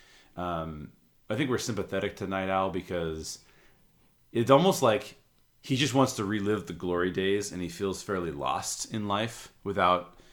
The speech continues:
something that's, he says, he says to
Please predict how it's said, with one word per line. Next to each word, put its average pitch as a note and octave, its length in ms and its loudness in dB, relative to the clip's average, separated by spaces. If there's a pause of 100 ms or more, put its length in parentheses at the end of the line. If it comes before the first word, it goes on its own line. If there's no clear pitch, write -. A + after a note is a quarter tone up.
(180)
something F#2+ 440 -4
that's, E2+ 260 -8 (180)
he C#3 100 0
says, E3+ 540 4 (240)
he C#3+ 160 0
says D#3+ 460 2
to B2 640 2